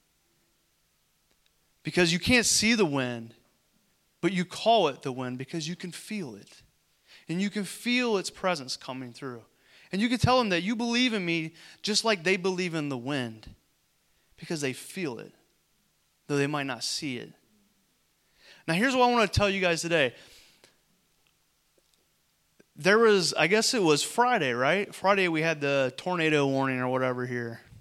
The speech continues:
There's a storm, another storm moving in. This should be called Storms. <laughs> That's the movie title, Storms. <laughs> No, there, so there's a storm coming in, right?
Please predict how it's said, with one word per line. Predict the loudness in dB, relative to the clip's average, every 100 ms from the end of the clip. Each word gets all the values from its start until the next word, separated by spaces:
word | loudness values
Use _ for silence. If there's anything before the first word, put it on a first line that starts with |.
| _ _ _ _ -20 _ -6
There's | -2
a | -2
storm, | 0 2 2 0 -6
another | -8 -6 -4
storm | -6 -6 -6 -4
moving | -6 -6
in. | -8 -10 -12 _ _ _ _
This | 0 0
should | 2
be | -2 2
called | 2 2 2
Storms. | 0 0 0 0 -4 -8 -10 0 0 0
<laughs> | -14 -14 -2 8
That's | 8 8
the | 4
movie | 6 6 4
title, | 6 6 6 2
Storms. | -2 0 2 0 -2 -10 -12 -12 -16 -8
<laughs> | 0 0 0 -14 -20 -10 4
No, | 6 6
there, | 6 6
so | 4
there's | 4 4
a | 4
storm | 2 2 2 2
coming | 2 2 0
in, | -2 0
right? | 2 2 0